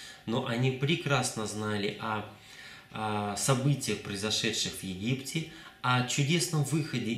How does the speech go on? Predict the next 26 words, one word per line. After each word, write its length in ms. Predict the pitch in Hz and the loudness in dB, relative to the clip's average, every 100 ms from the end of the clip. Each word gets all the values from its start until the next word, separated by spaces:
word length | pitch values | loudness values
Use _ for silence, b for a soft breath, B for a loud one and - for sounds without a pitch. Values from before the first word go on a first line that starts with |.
| 123 | -2
израильского 680 | 110 123 120 - - 107 | -2 0 2 0 -2 -4
народа 440 | 104 110 120 110 110 | -2 0 0 -2 -4
из 200 | 135 123 110 | -2 0 0
Египта 480 | 110 113 110 - | -2 -4 -6 -8
и 340 | 107 131 127 - - - | -8 -4 -4 -6 -12 -4
проход 500 | 117 117 131 113 - | -4 -2 -2 -2 -4
через 220 | 87 - | -6 -6
Черное 460 | - 107 92 85 | -2 -2 -2 -6
море. 520 | 85 98 101 117 147 151 B B B B B B B B | -4 -4 -2 -2 -4 -6 B B B B B B B B
Они 260 | - 117 143 | 2 6 8
видели 600 | 139 175 165 160 170 156 - | 6 4 4 6 6 4 2
видимое 400 | 160 147 151 139 | 2 6 6 6
присутствие 680 | 135 139 - 147 - 135 | 4 0 2 0 0 2
Господа 600 | 135 131 123 - 110 98 101 B B B | 2 2 0 0 -4 -4 -6 B B B
в 60 | |
виде 460 | 104 127 120 120 123 | 0 2 2 0 2
облачного 580 | 139 123 110 - 107 104 | 2 4 2 0 0 -2
столпа 460 | - 113 107 - 104 | -2 -4 -4 -4 -4
днем 440 | 101 113 110 110 | -4 -2 -2 -2
и 180 | 131 120 131 | -2 -2 0
огненного 480 | 117 95 95 92 | 0 0 -6 -6
столпа 440 | 92 - 90 - 87 | -6 -6 -6 -6 -8
ночью, 560 | 92 139 139 - 175 B B B B - | -2 0 0 0 -2 B B B B 2
и 80 | 135 | 4
они 280 | 127 139 | 6 4
видели 640 | 127 151 151 127 131 131 B | 4 2 2 2 0 -2 B